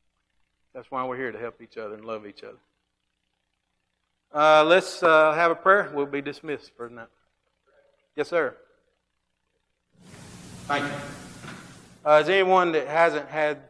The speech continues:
a chance to partake of the Lord's Supper, uh, it's been prepared in the back. You can be dismissed at this time. Let's pray.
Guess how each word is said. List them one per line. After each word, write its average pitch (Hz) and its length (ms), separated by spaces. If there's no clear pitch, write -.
a - 40
chance 147 300
to - 80
partake 143 320
of 123 80
the 127 40
Lord's 127 260
Supper, 160 480
uh, 123 260
it's 120 100
been 127 200
prepared 131 420
in 117 100
the 117 80
back. 123 280
You 127 100
can 120 160
be 120 160
dismissed 120 600
at 113 100
this 113 160
time. 117 300
Let's 131 120
pray. 120 240